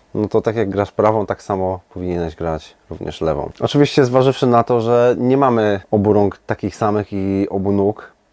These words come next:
więc one zawsze będą się troszeczkę różnić. Przede wszystkim samo czucie w ogóle tych nóg jest też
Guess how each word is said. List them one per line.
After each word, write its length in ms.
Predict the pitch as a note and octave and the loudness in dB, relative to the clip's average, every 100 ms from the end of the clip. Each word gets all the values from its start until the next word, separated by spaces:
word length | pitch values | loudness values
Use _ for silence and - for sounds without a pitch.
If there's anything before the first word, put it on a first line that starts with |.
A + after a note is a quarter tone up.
| _ _ _ | _ _ _
więc 200 | F#2+ G2+ | -4 -4
one 180 | G2+ G2+ | -2 -2
zawsze 260 | A2+ A2 F#2+ | -2 -2 -6
będą 180 | F#2 F#2 | -6 -6
się 120 | - | -8
troszeczkę 400 | F#2 G2 - G2 | -8 -10 -6 -4
różnić. 540 | F#2 F2+ F#2+ G#2 - _ _ | -4 -2 -4 -4 -8 _ _
Przede 200 | - G2+ | -4 -2
wszystkim 460 | F#2+ G2+ - G2+ G2 | -2 -6 -4 -2 -2
samo 280 | - G#2 G2+ | -2 -2 -4
czucie 340 | - A2+ - | -2 -2 -2
w 100 | F2+ | -6
ogóle 260 | F#2 F#2 F2 | -4 -2 -4
tych 240 | - - | -6 -6
nóg 240 | F#2+ E2+ F#2+ | -6 -6 -4
jest 340 | F2+ - _ | -4 -6 _
też 320 | F#2 F2 - | -2 -2 -4